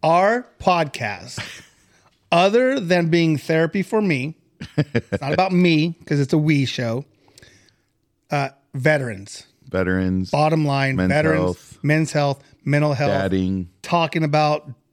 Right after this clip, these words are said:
Speaker 1: talking about different things that we don't normally talk about, that guys don't normally talk about. Last week we had the channel to be named later
Speaker 2: Mm-hmm.
Speaker 1: on. Chris did a fabulous job.
Speaker 2: Ab-,
Speaker 1: Loved
Speaker 2: he
Speaker 1: it.
Speaker 2: was awesome.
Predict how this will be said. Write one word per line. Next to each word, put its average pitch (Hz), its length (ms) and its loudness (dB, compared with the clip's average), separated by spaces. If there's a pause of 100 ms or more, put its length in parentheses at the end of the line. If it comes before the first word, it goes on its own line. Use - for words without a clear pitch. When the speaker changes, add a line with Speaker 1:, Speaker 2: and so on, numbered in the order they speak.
Speaker 1:
talking 202 380 0
about 170 580 -2
different 170 380 -2
things 165 260 -2
that 151 160 -4
we 147 80 -2
don't 156 180 -4
normally 147 360 -2
talk 143 240 -4
about, 143 180 -2
that 127 240 -10
guys 143 460 0
don't 143 160 -2
normally 135 300 -4
talk 127 220 -8
about. 110 260 -10 (560)
Last 143 280 0
week 147 220 0
we 135 120 -2
had 131 260 -2 (320)
the 131 100 -2
channel 151 360 0
to - 120 -10
be 135 120 -2
named 143 400 -2 (220)
later 151 640 0
Speaker 2:
Mm-hmm. 90 300 -2 (580)
Speaker 1:
on. 170 340 2 (300)
Chris 175 240 0
did 160 80 2
a 151 60 2
fabulous 170 600 0
job. 156 420 -2 (120)
Speaker 2:
Ab-, 87 180 -4
Speaker 1:
Loved 156 380 0
Speaker 2:
he 160 60 2
Speaker 1:
it. 160 60 0
Speaker 2:
was 90 100 -8
awesome. 82 440 -6